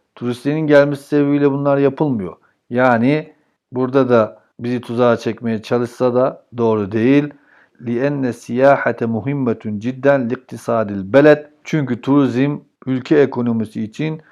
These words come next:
son derece önemlidir. Alakası yok. لِتَكُونَ الْاَمَاكِنُ السِّيَاحِيَّ. Turizm mekanları olsun diye. عَلَى اَفْضَلِ حَالٍ لِلسَّيَّاحِ. Turistler için en güzel bir şekilde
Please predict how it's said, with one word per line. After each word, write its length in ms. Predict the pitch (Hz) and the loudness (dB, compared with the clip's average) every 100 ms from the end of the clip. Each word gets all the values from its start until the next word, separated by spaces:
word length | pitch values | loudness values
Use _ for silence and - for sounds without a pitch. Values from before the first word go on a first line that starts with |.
| _ _ | _ _
son 360 | - 135 131 113 | -2 0 2 0
derece 320 | 110 110 143 | -2 0 -2
önemlidir. 880 | - 113 110 104 101 98 123 139 - _ _ _ | -2 -4 -4 -4 -8 -2 -2 -2 -8 _ _ _
Alakası 640 | 127 120 117 104 107 - | -6 -2 -2 -2 -8 -6
yok. 360 | 113 127 143 - - _ _ | 0 2 2 0 -20 _ _
لِتَكُونَ 720 | 131 135 147 135 180 175 147 123 | -8 -2 -2 0 0 2 0 0
الْاَمَاكِنُ 580 | 123 135 151 143 131 | -2 2 0 0 -8
السِّيَاحِيَّ. 960 | 120 - - 120 120 110 - 151 156 160 160 - _ - | -10 -10 -6 -2 0 -2 -6 -2 2 2 2 -16 _ -4
Turizm 400 | 160 160 139 123 | -2 0 -2 0
mekanları 560 | 120 113 117 107 104 | -2 -2 -4 -4 -6
olsun 580 | 104 135 139 151 156 147 | 0 0 0 -4 -6 -4
diye. 300 | 147 151 156 - _ - | 2 2 2 -6 _ -2
عَلَى 440 | 135 135 135 151 | 4 6 6 2
اَفْضَلِ 320 | 156 131 120 | 0 -4 -4
حَالٍ 540 | 117 143 143 120 110 110 | 0 4 4 2 -4 -8
لِلسَّيَّاحِ. 760 | 113 - 113 104 123 156 165 - - _ | -10 -8 -6 0 6 6 4 -4 -20 _
Turistler 540 | - 143 135 - 135 147 | -2 -2 -2 -2 2 2
için 920 | - 117 - 120 123 131 156 170 175 _ _ _ _ _ | 0 -12 -8 -2 2 2 2 0 -4 _ _ _ _ _
en 400 | 135 156 160 131 | 0 2 0 -4
güzel 500 | 123 120 139 151 139 | -6 4 6 6 4
bir 160 | 131 113 | -2 -4
şekilde 1080 | - 117 - 117 113 120 135 151 165 160 | -6 -8 -6 -6 -2 2 4 6 4 2